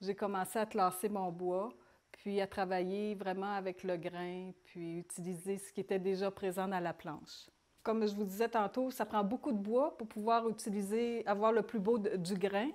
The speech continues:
dans la planche. Alors ça, puis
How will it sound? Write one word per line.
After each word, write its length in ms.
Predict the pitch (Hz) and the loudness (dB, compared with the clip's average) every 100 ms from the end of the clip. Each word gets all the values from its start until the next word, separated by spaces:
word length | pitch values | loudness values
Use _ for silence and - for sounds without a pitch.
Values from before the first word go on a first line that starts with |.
| 320 | -4
dans 120 | 233 202 | 0 2
la 120 | 196 | 2
planche. 580 | - 208 320 311 - - _ - - - _ _ _ _ _ - - _ _ _ _ - - _ _ _ _ - | -2 -8 -8 -10 -14 -16 _ -20 -20 -20 _ _ _ _ _ -20 -20 _ _ _ _ -20 -20 _ _ _ _ 0
Alors 180 | 214 | 2
ça, 160 | 226 233 | 6 4
puis 300 | - 233 226 | 4 2 2